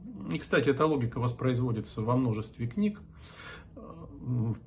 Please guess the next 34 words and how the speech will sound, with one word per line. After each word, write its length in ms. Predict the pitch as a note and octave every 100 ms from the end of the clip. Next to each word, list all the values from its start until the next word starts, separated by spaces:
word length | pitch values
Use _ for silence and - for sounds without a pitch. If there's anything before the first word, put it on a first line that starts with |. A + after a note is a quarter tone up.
| -
популярных 800 | C3 B2+ C#3 F3 F#3+ B2+ A#2 A#2+
и, 20 |
и, 840 | A#2 A2+ A2 G#2+ - B2 A2+ G2+ - - C3
э, 280 | A2+ G#2+ G#2
претендующих 720 | - B2 C3+ A#2+ A#2+ G#2+ A#2 B2
на 100 | A#2
академичность, 920 | A#2 A2+ E3 G#3 - C3 - - -
э, 160 | A2
значит, 340 | G#2 A#2+ A#2 A#2
книг 380 | D#3+ F#3+ F#3 -
по, 500 | C3+ B2+ A#2+ B2 - - - - -
э, 420 | - A#1+ A1+ A1+ - - - - - -
про 220 | D3+ D#3+
ту 360 | D3+ D#3 D#3 C3+
эпоху 540 | B2 D#3+ E3+ - C3
и 100 | C3
про 340 | B2 - B2 A2+
с-, 180 | -
кончину 500 | - B2 A#2+ - C#3
Сталина. 500 | A#2+ - F#2 E2+ - - - - - - - -
Авторханов 680 | C#3 - A3 B3+ B3 F3
исходил 400 | C#3+ - D3+ D#3
из 120 | B2+ -
того, 220 | F3 G3+
что 220 | - C#3+
Сталин 380 | - G#3+ G#3 E3+
хотел 340 | D3+ C#3+ E3+
повторить 600 | - C3 - C#3 D3 -
чистку 480 | - - B2+ - G#2
тридцать 300 | - A#2+ -
седьмого — 360 | C3 A#2+ A#2 G#2+
тридцать 260 | A2+ -
восьмого 420 | A#2 A2 A2+ G#2+ A2+
годов, 400 | D3 F3 A3+